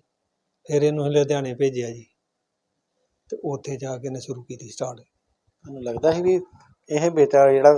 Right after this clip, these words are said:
Speaker 2: ਵਿਹਲਾ ਘੁੰਮਦਾ ਪਿਆ ਸੀ, ਤੁਹਾਡਾ ਨਾਂ ਦੁਨੀਆ 'ਚ ਨਾਂ ਰੋਸ਼ਨ ਕਰੇਗਾ?
Speaker 1: ਨਹੀਂ, ਸਾਨੂੰ ਤਾਂ ਉਮੀਦ ਨਹੀਂ ਹੈਗੀ। ਅਸੀਂ ਤਾਂ ਕਹਿੰਦੇ ਵੀ ਚਲੋ ਜਵਾਨ ਆ ਕੇ ਥੋੜ੍ਹਾ ਬਹੁਤਾ ਪੜ੍ਹ ਜਾਏਗਾ।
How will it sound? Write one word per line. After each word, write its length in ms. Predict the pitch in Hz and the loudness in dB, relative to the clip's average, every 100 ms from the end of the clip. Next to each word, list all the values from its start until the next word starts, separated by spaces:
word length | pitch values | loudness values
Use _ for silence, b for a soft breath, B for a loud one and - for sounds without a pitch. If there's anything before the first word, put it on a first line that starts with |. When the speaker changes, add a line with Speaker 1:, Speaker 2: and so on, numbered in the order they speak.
| 123 | 2
Speaker 2:
ਵਿਹਲਾ 240 | 127 135 147 | 0 8 8
ਘੁੰਮਦਾ 320 | 160 147 123 | 8 4 2
ਪਿਆ 180 | 113 131 | 2 0
ਸੀ, 160 | 143 | -2
ਤੁਹਾਡਾ 680 | 160 - - _ - 165 143 | -8 -10 -20 _ 4 8 8
ਨਾਂ 240 | 131 135 147 | 8 4 2
ਦੁਨੀਆ 300 | 143 139 135 | 2 0 0
'ਚ 100 | 143 | 0
ਨਾਂ 220 | 143 131 | 4 6
ਰੋਸ਼ਨ 240 | 127 135 | 4 0
ਕਰੇਗਾ? 300 | 123 127 131 | -6 -6 -4
Speaker 1:
ਨਹੀਂ, 240 | 160 185 175 | 0 2 6
ਸਾਨੂੰ 400 | 180 160 151 156 | 6 6 4 4
ਤਾਂ 80 | 165 | 4
ਉਮੀਦ 280 | 160 147 | 4 4
ਨਹੀਂ 260 | 151 151 160 | 4 4 8
ਹੈਗੀ। 320 | 175 156 160 | 10 8 4
ਅਸੀਂ 140 | 156 151 | 2 2
ਤਾਂ 80 | |
ਕਹਿੰਦੇ 300 | 156 160 165 | 2 2 4
ਵੀ 120 | 165 156 | 2 4
ਚਲੋ 220 | 160 160 | 6 6
ਜਵਾਨ 360 | 151 151 147 | 6 4 4
ਆ 100 | 147 | 2
ਕੇ 120 | 147 147 | 2 0
ਥੋੜ੍ਹਾ 340 | 143 139 147 | 0 0 0
ਬਹੁਤਾ 200 | 143 147 | 2 0
ਪੜ੍ਹ 260 | 143 139 143 | 0 0 2
ਜਾਏਗਾ। 480 | 147 143 139 139 | 2 4 2 0